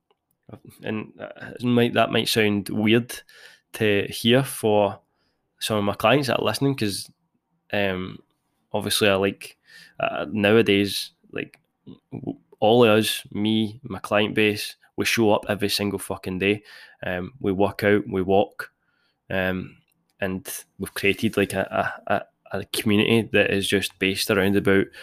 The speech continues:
positive, proactive, um, actions, and it's had, uh, an amazing, an amazing effect on their lives, and it's only helping me out. They don't know it.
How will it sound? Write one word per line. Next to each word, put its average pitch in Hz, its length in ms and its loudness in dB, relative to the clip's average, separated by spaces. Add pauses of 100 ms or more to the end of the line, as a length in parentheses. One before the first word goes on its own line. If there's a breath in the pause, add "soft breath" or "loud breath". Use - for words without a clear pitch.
(180 loud breath)
positive, 98 520 0
proactive, 98 560 0 (600 soft breath)
um, 92 460 -4 (140)
actions, 110 560 -2 (400)
and 95 260 -4
it's - 160 -6
had, 92 320 -2 (720)
uh, 92 300 -4 (500)
an 95 80 -4
amazing, 104 640 4 (480)
an 98 80 2
amazing 113 320 6
effect - 600 -2 (180)
on 92 380 -6 (600)
their 101 160 2
lives, 92 460 -2 (560 soft breath)
and 101 160 -4
it's 117 120 -6
only 107 220 0
helping 98 520 0 (120)
me 104 320 4
out. 104 160 2
They 107 120 4
don't 101 220 2
know 101 180 4
it. 135 80 0